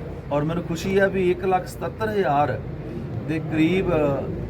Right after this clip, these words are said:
ਇਹਦੀ ਖਰੀਦ ਕੀਤੀ ਜਾ ਚੁੱਕੀ ਹੈ ਮੰਡੀਆਂ ਦੇ ਅੰਦਰ ਔਰ ਚੌਵੀ ਕਰੋੜ ਰੁਪਏ ਦੇ ਲਗਭਗ ਕੱਲ੍ਹ ਦੇ ਮੈਂ ਆਂਕੜੇ ਕਹਿ ਰਿਹਾ, ਅੱਜ ਦੇ ਆਉਣੇ ਆ ਸ਼ਾਮ ਨੂੰ,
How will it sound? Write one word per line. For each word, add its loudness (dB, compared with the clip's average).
ਇਹਦੀ 0
ਖਰੀਦ 0
ਕੀਤੀ 0
ਜਾ 2
ਚੁੱਕੀ 0
ਹੈ -2
ਮੰਡੀਆਂ 0
ਦੇ -2
ਅੰਦਰ -4
ਔਰ 2
ਚੌਵੀ 4
ਕਰੋੜ 0
ਰੁਪਏ -2
ਦੇ 2
ਲਗਭਗ 2
ਕੱਲ੍ਹ 6
ਦੇ 0
ਮੈਂ 2
ਆਂਕੜੇ 0
ਕਹਿ 0
ਰਿਹਾ, 0
ਅੱਜ -2
ਦੇ -2
ਆਉਣੇ 2
ਆ 0
ਸ਼ਾਮ 2
ਨੂੰ, 0